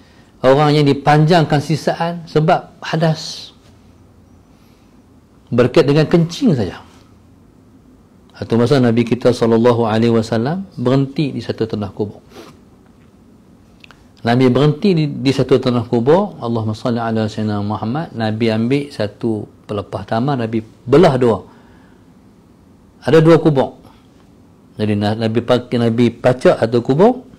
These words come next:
Nabi pacak di satu kubur yang, yang lagi satu. Nabi kata, "Hak ni, ni dia panjang dalam kubur sebab dia duk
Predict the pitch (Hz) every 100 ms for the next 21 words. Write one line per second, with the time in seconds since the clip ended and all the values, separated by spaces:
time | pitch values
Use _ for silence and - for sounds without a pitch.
0 | _ - 107 110 110 113 104 120 104 -
1 | 107 104 101 98 95 _ _ _ - 110
2 | 95 - _ - - 107 98 - 98 -
3 | - _ _ _ - - _ _ _ _
4 | - 185 202 175 165 156 165 143 156 180
5 | 175 156 156 151 147 147 151 151 160 143
6 | 131 131 131 135 113 135 131 131 117 127
7 | 135 123 139 139